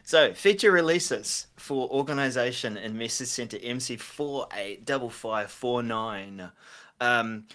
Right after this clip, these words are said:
you might have noticed occasionally when you took a close look at when we show our messages that certain things are popping up, and we try not to draw too much attention to it until,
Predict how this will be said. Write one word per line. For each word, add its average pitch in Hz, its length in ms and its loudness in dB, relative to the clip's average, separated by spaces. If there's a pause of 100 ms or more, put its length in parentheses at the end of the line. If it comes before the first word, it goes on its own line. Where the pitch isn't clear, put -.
(140)
you 170 160 -4
might 180 220 6
have 165 140 4
noticed 139 480 0
occasionally 123 880 -2
when 117 380 -6
you 117 140 -12
took - 240 -10
a 101 40 -14
close 165 400 -2
look 104 320 -14 (180)
at 101 220 -10
when 107 280 -12
we 98 360 -10 (220)
show 113 300 -2
our 101 100 -6
messages 110 580 -12
that 151 200 -8
certain 127 340 -4
things 104 400 -14
are 104 100 -8
popping 101 380 -6
up, 92 380 -12
and 87 220 -20 (400)
we 131 80 -8
try 139 200 0
not 127 200 -2
to - 60 -14
draw 107 260 -6
too - 200 -8
much - 240 -8
attention 110 540 -10
to 113 220 -6
it 107 120 -6 (380)
until, 113 560 -6